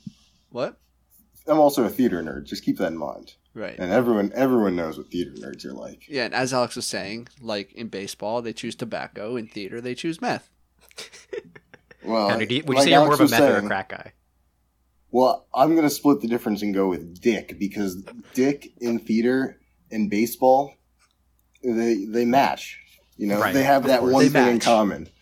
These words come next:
Speaker 2: That's their one thing in common. Usually
Speaker 3: What?
Speaker 2: baseball players and theater kids, they don't match.
Speaker 3: Mm-hmm.
Speaker 2: Except over dick. You
Speaker 3: Right.
Speaker 2: know?
Speaker 3: Wow.
Speaker 1: It's like
Speaker 3: That,
Speaker 1: a
Speaker 3: that,
Speaker 1: poker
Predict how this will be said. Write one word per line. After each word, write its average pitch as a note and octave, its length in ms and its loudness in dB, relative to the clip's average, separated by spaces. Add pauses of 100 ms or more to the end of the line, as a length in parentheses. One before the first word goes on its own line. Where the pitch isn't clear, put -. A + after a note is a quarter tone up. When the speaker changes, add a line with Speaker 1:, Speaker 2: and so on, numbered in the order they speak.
(380)
Speaker 2:
That's C3+ 300 0
their C#3+ 180 4
one B2+ 260 6
thing C3 120 4
in A2+ 140 4
common. G#2 400 0
Usually F#3+ 360 4
Speaker 3:
What? F#3 60 -2
Speaker 2:
baseball F3 340 4
players E3 500 4
and A#2 340 0
theater C3+ 240 6
kids, C3+ 280 4 (240)
they C#3+ 120 4
don't C#3+ 180 6
match. A2+ 400 0 (320)
Speaker 3:
Mm-hmm. A#2 200 -8 (280)
Speaker 2:
Except C#3 400 2
over G#2 240 2
dick. F2 320 -6 (640)
You A#2+ 80 -8
Speaker 3:
Right. G2+ 160 0
Speaker 2:
know? F#2+ 200 0 (840)
Speaker 3:
Wow. A2 120 0
Speaker 1:
It's G2 100 0
like C3+ 120 0
Speaker 3:
That, D3 100 2
Speaker 1:
a - 20 -14
Speaker 3:
that, D#3 120 4
Speaker 1:
poker C3 40 -4